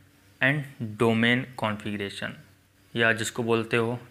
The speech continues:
क्लाइंट सर्वर कॉन्फ़िगरेशन। तो ये दो तरीके के नेटवर्क कॉन्फ़िगरेशन होते हैं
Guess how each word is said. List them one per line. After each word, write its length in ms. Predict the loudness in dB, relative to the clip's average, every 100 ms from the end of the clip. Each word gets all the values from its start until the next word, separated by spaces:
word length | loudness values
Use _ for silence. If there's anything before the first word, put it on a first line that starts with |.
| -2
क्लाइंट 340 | 2 2 0
सर्वर 320 | 0 -2 -2
कॉन्फ़िगरेशन। 640 | -4 -6 -6 -6 -6 -6 -6
तो 80 | -6
ये 60 |
दो 240 | -4 -2 -2
तरीके 340 | -2 -4 -4
के 60 | -2
नेटवर्क 420 | -4 -2 -4 -4
कॉन्फ़िगरेशन 680 | -6 -6 -6 -4 -4 -2 -4
होते 280 | -6 -6 -6
हैं 200 | -4